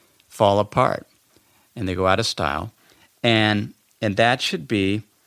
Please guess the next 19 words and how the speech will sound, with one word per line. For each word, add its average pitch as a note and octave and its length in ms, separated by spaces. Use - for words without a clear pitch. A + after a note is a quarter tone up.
the, G2+ 380
the A2 140
baseline F#2+ 560
assumption. G2 480
Now, A#2+ 320
another D3 440
reason C3+ 640
why G2+ 460
there's G#2 360
a G#2 140
downward A#2 600
trend G2 460
in F#2+ 240
housing G#2+ 540
prices F2 600
after F2+ 340
adjusting F2 340
for F2 160
inflation B2 540